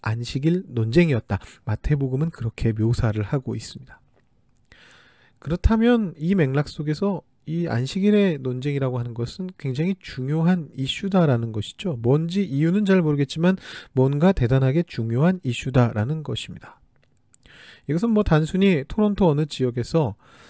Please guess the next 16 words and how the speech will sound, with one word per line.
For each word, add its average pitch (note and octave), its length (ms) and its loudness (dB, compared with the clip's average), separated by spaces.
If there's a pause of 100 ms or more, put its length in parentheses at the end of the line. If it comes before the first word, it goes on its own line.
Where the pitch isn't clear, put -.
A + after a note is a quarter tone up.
(220)
신앙생활하는 D3+ 960 0 (200)
뭐 G#2+ 220 -4
아무개가 C3 640 4
우리들 B2 460 0
중에 C3 120 -6
한 C#3 140 2
사람이 C3+ 440 0 (500)
주일날 D3+ 580 4 (320)
안식하지 C#3+ 600 2
아니하고 A#2+ 560 0 (260)
일해도 D#3 480 4
괜찮으냐? D3 640 -2 (120)
교회 C#3 240 6
나오지 B2+ 300 0
않-, A2+ 320 -2
않고 A#2+ 440 0